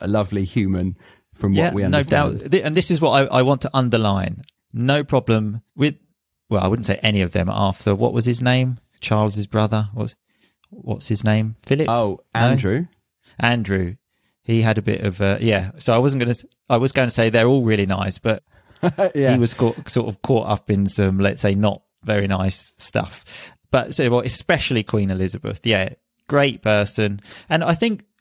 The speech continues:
Speaker 2: the reason, it sounds horrible, but she was great, is because she was never, there was never any scandal, any, ne-, no news. She was just, you know, doing her stuff, and that, and that was great. So yeah, great person, no doubt about it.
Speaker 1: Yeah.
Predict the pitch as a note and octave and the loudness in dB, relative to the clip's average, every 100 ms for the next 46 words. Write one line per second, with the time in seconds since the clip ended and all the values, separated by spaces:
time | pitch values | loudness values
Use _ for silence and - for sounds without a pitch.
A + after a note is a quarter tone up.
0 | - D#3 C3+ F#3+ G#3+ A2+ F#2+ G2+ A#2+ - | -4 -4 0 0 2 0 -2 -2 -8 -8
1 | A#2+ D3 C#3+ A#2+ C3+ A2 F#2+ G2 A2 - | -6 -2 0 2 2 2 0 0 -2 -2
2 | - - - A2+ B2+ D3+ - G2 F#2 G2 | -12 -6 -2 2 4 2 0 0 0 -2
3 | G#2 B2 - - C3+ - D3 C3+ B2+ D3 | -2 -2 -2 -2 -2 0 0 0 0 0
4 | C3 B2+ B2+ A2+ _ _ _ A2+ G#2 A#2 | 2 2 0 -4 _ _ _ -4 -2 -2
5 | A2+ A2 G2+ - A2 G2+ G2+ G2+ G#2 G#2+ | 0 -2 -2 -4 0 0 0 0 0 0
6 | G#2 G2+ A2+ A2+ G#2+ G#2+ G#2+ G#2+ G#2+ G2 | -2 0 2 2 4 4 4 4 2 -2
7 | - - _ _ - E3+ D#3 C#3+ D3 - | -8 -14 _ _ -4 -2 0 -2 -6 -8
8 | - _ E3 B2 B2+ - _ _ _ E3 | -16 _ -6 -2 -4 -6 _ _ _ -2
9 | E3 D#3+ D3 D3+ G#2+ A#2 C#3 - - B2 | 2 0 0 -2 -2 -2 -2 -4 -4 -2
10 | D3+ C3 - A#2 G#2 G2 - C3 C#3 G#2+ | -2 -4 -2 0 2 0 0 0 2 0
11 | - E3 D#3+ - A#2+ G#2 - G#2 G#2 - | 2 0 0 0 0 0 0 -4 -4 -10
12 | _ _ _ - A#2+ A2+ G2+ G2+ - G2 | _ _ _ -2 0 2 0 -2 -2 -4
13 | F#2 - G2+ - _ _ _ _ _ F#2+ | -4 -6 -10 -12 _ _ _ _ _ -4
14 | G2 F2 | 0 0